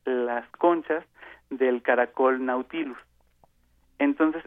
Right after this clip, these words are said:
empezaron a ver no solamente en el cuerpo humano, que es lo que vamos a hacer en un momento,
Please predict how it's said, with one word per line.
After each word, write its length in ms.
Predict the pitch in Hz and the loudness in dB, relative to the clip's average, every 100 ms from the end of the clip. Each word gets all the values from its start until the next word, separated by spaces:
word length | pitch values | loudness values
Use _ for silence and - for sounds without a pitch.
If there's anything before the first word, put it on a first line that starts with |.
| - | -2
empezaron 540 | 147 143 143 170 180 | 0 2 2 4 6
a 60 | 170 | 6
ver 140 | 151 | 4
no 120 | 156 156 | 2 -2
solamente 480 | 165 147 147 143 151 | -4 -2 -2 -2 -4
en 80 | 131 | -4
el 140 | 117 | -4
cuerpo 320 | - 131 151 | 2 2 2
humano, 280 | 156 143 147 | 0 0 -4
que 120 | - | -6
es 40 | 123 | -4
lo 80 | |
que 80 | 120 | -2
vamos 160 | 120 127 | -4 -4
a 20 | |
hacer 140 | 131 | -4
en 80 | 127 | -4
un 140 | 131 135 | -2 0
momento, 420 | 151 156 139 | 2 0 -2